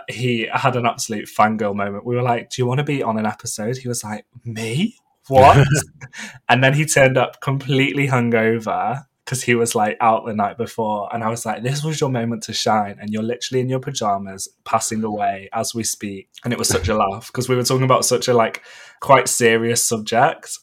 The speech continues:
Speaker 1: When you're hungover, if anyone asked me about prep and the progress of prep, I'd be like, "Listen, not now. Like, I'll speak to you in a little bit."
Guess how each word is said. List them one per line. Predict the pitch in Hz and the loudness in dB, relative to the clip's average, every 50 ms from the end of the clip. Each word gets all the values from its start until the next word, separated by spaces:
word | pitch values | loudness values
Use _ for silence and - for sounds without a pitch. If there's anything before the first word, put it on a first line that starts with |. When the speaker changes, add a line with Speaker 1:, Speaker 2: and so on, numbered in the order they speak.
| _ | _
Speaker 1:
When | - 123 131 131 139 | -2 2 2 4 4
you're | 143 135 | 4 2
hungover, | 127 127 123 120 117 117 113 110 - | 2 2 2 2 2 2 0 -2 -2
if | 110 - | -2 -2
anyone | 123 127 139 135 135 131 | 0 0 2 2 2 2
asked | 127 120 - - | 2 0 -2 -2
me | 113 107 107 104 101 101 117 - | -2 -2 -2 -2 -4 -6 -8 -8
about | 120 110 113 104 101 - - | -4 -2 -2 -2 -2 -4 -4
prep | - 113 107 104 - - - - | -2 0 0 0 -2 -6 -8 -6
and | 117 110 107 | -4 -4 -4
the | 107 | -2
progress | 107 - 110 107 104 104 98 98 - | -2 -2 -2 -2 -2 -4 -6 -6 -6
of | 117 107 - | -8 -8 -6
prep, | - 110 104 98 - - - - _ 113 | -6 -4 -4 -4 -6 -8 -14 -6 _ 0
I'd | 113 110 107 | 0 0 0
be | 117 110 | -2 -4
like, | 107 104 104 104 - - _ _ | -4 -4 -4 -6 -8 -12 _ _
"Listen, | 117 104 98 - - 98 95 92 98 80 113 | -10 -8 -8 -6 -6 -6 -6 -8 -8 -8 -4
not | 117 123 120 - 120 | -2 -2 -2 -2 -2
now. | 113 104 101 101 98 95 98 | -4 -4 -4 -6 -6 -8 -8
Like, | 104 107 104 92 | -6 -6 -6 -6
I'll | 113 | -6
speak | - - - 117 110 107 - | -8 -8 -6 -8 -8 -8 -8
to | - 117 | -6 -6
you | 113 | -4
in | 110 | -4
a | 107 | -4
little | 104 104 107 | -6 -6 -8
bit." | 104 101 95 95 92 - | -8 -10 -12 -12 -12 -14